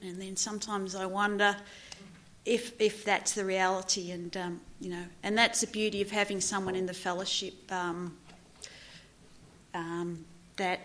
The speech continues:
that, you know, that God put, I know God put Kevin in my life and, and, um, for, for that, and, um, maybe he thought I needed a little bit of an extra,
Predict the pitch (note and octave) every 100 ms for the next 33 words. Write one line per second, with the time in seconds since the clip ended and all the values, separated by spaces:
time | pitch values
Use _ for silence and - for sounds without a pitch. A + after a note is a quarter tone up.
0 | - G3 F#3 - G#3 F#3 F3 F3 - -
1 | - - - G3+ B3 A#3+ A#3+ B3 - A3+
2 | A3+ A3+ - A#3+ A3 G#3+ A#3+ - A#3 G#3
3 | G#3 G3 F#3+ G3 G3 G3 G3 F#3+ F#3 -
4 | F#3 F#3 F#3 F#3+ F#3 F3+ F3+ - A3 -
5 | - F#3 F#3 F3+ - E3+ F3 E3 F#3 F3
6 | F3 F3 - - - G3+ G3+ G#3 G3 G3+
7 | G3 F#3+ F3 F3+ F3 E3+ F3 F#3 F#3 F#3
8 | F3 F3+ F3 F3 F#3+ - - F#3+